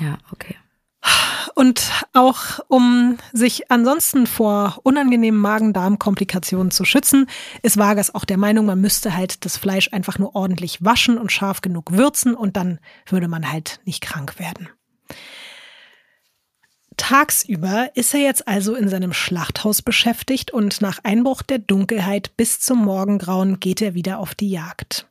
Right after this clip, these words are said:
Speaker 1: Alles, was von seinen Opfern übrig bleibt und er nicht mehr braucht oder verwenden kann oder eben einfach, wie gesagt, nicht schafft zu essen, bevor es verdirbt, das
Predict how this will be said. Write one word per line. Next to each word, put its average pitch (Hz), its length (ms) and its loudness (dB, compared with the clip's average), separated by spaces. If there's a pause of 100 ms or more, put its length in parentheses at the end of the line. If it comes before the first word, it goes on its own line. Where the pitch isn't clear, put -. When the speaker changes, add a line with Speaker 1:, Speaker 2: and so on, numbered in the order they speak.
(640)
Speaker 1:
Alles, 247 420 2
was 214 160 0
von 202 160 0
seinen 190 240 -2
Opfern 208 500 -2
übrig 247 520 0
bleibt 190 340 -2
und 202 260 0
er 196 440 0
nicht 208 300 0
mehr 190 360 0 (400)
braucht 196 540 2
oder 202 180 2
verwenden 220 640 2
kann 240 420 4 (340)
oder 202 160 2
eben 202 320 0 (200)
einfach, 185 300 -4
wie 208 40 -2
gesagt, 185 260 -2
nicht 185 140 -2
schafft - 300 0
zu - 180 -2
essen, 233 460 2 (280)
bevor 208 280 2
es 202 100 0
verdirbt, 208 720 0
das - 400 0